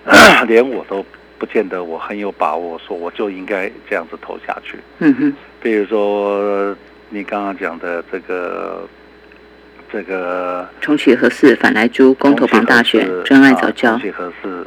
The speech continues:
Speaker 2: 这件事情当然很棘手，我相信，
Speaker 1: 对。
Speaker 2: 尤其是这个我们北部哈，尤其是北部的乡亲，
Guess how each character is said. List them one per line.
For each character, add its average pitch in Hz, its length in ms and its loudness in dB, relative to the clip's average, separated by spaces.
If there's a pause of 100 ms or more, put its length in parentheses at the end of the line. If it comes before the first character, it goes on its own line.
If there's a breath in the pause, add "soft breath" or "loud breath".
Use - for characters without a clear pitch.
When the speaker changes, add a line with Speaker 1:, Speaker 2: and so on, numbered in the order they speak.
(140)
Speaker 2:
这 104 80 -4
件 95 300 -6
事 98 120 -10
情 87 140 -14
当 113 180 2
然 107 100 0
很 92 200 -8
棘 95 260 -10
手， - 240 -12
我 98 140 -6
相 104 300 -2
信， 95 440 -10
Speaker 1:
对。 - 0 - (600 loud breath)
Speaker 2:
尤 98 120 -4
其 101 140 -10 (180)
是 98 160 -8
这 101 100 -4
个 95 220 -4
我 90 100 -6
们 87 220 -10
北 85 220 -6
部 90 240 -10
哈， 85 200 -8
尤 95 120 -8
其 90 80 -12
是 98 260 -8
北 85 100 -6
部 98 200 -8
的 92 200 -4
乡 95 300 -6
亲， 90 280 -14